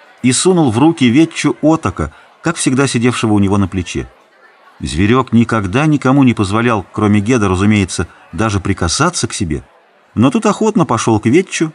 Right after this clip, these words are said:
взобрался по его рукаву и устроился на плече, свернувшись клубком и не сводя больших блестящих глаз с хозяина.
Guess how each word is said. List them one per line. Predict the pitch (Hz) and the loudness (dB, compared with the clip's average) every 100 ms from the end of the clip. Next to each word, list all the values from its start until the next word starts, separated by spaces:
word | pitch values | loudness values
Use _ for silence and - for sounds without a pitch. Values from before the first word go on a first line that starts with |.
| - | -8
взобрался | 80 113 123 127 - | -4 -2 0 -2 -2
по | - | 0
его | 104 104 | 2 2
рукаву | 95 107 135 185 | 0 0 0 0
и | - | 2
устроился | 117 107 - 151 131 - | 2 2 -2 -2 -2 0
на | 101 | -2
плече, | 90 92 - 160 - - - - | -2 -4 0 0 -2 -20 -20 -20
свернувшись | - - 101 117 139 - 113 - | -8 -2 2 4 2 2 -4 -4
клубком | - 87 76 - 165 180 - _ _ _ _ - | -4 -6 -6 -2 0 0 -6 _ _ _ _ 0
и | 110 | 2
не | 113 | 2
сводя | 104 107 113 143 | 2 0 0 0
больших | 110 101 - 175 135 | -2 -2 0 0 0
блестящих | 107 104 127 127 - 95 | -2 0 0 0 0 -2
глаз | 80 117 127 - | 0 -2 -4 -10
с | - | -10
хозяина. | - 101 87 73 69 | -4 -2 -2 -4 -6